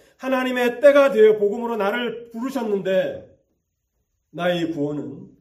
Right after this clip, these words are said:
마지막 최종적인 완성도 하나님께서 이루실 것입니다. 이 안에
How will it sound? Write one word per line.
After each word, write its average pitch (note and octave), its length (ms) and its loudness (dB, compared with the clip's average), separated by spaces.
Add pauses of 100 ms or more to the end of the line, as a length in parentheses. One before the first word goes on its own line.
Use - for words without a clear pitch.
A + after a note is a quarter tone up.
(1160)
마지막 D#3+ 400 -4
최종적인 F#3 580 -2
완성도 C3+ 880 -10 (380)
하나님께서 G#3+ 1200 -8 (280)
이루실 E3+ 480 -12
것입니다. - 340 -20 (1200)
이 C4 240 4
안에 F3 580 -4